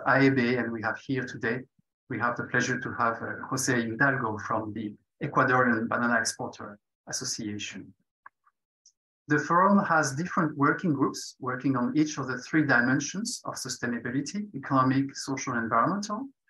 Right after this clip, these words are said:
and it also has task force on specific issues. And gather actors to facilitate development solutions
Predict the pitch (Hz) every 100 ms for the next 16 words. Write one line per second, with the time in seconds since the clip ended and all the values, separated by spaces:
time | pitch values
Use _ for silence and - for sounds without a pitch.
0 | _ - 147 156 165 160 147 143 - -
1 | 131 131 - 117 113 113 104 127 123 131
2 | 127 123 - 131 - 104 98 - - _
3 | _ _ _ _ _ - 131 131 139 147
4 | 156 147 - 151 - - 143 190 - 147
5 | - 135 156 147 143 139 139 151 151 151
6 | 139 127 - 127 135 135 - 123 - -